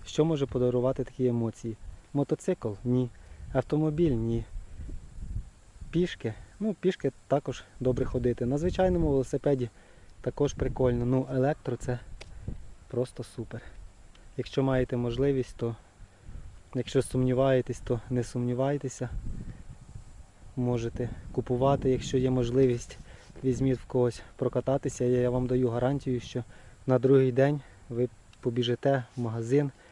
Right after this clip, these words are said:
замовляти і збирати собі електровелосипед для ваших потреб. На цьому, мабуть, все.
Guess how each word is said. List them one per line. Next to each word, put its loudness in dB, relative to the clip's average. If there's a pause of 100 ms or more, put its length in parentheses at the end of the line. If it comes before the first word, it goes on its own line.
(500)
замовляти 0 (680)
і 2
збирати -2
собі -4 (160)
електровелосипед -4 (760)
для -2
ваших -6
потреб. -4 (920)
На 0
цьому, 2
мабуть, 0
все. 2